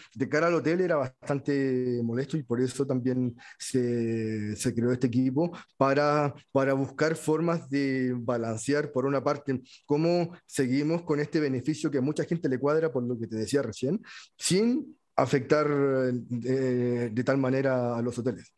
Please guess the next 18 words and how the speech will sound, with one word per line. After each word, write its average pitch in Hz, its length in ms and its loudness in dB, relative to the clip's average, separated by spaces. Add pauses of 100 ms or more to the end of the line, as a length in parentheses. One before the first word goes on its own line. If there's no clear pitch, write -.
(180)
¿cierto? 139 240 2
Sabiendo 151 380 2
de 151 100 2
que 139 100 2
también 135 300 2
habían 147 220 2
com-, 139 220 0 (140)
competencias 139 640 0
que, 135 260 0 (320)
bueno, 120 360 2
la, 117 180 0
la 117 300 0
competencia 123 440 -2
como 117 220 -2
Airbnb, 127 500 -2
Expedia, 147 520 -2 (260)
que 131 140 2
no, 156 560 2